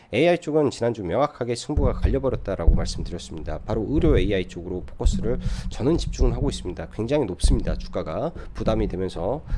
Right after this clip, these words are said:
그런데도 불구하고 봐야 될 것 같아요. 왜? 나머지는요, 우리나라에 있는 이 에이아이 중소기업들 대부분은 이 테마로 올랐다면 지금의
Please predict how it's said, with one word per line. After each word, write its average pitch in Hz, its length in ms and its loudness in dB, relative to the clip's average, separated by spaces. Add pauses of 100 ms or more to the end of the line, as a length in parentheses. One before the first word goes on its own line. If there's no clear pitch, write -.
그런데도 165 920 6
불구하고 104 420 0
봐야 98 180 -2
될 98 100 -6
것 - 80 -8
같아요. - 320 -8 (300)
왜? 156 220 2 (260)
나머지는요, 95 760 4 (360)
우리나라에 170 440 6
있는 117 460 4
이 113 180 -4
에이아이 110 440 0
중소기업들 98 1160 -6 (400)
대부분은 107 800 -2
이 98 140 -8
테마로 170 340 2
올랐다면 87 520 -4
지금의 151 600 -2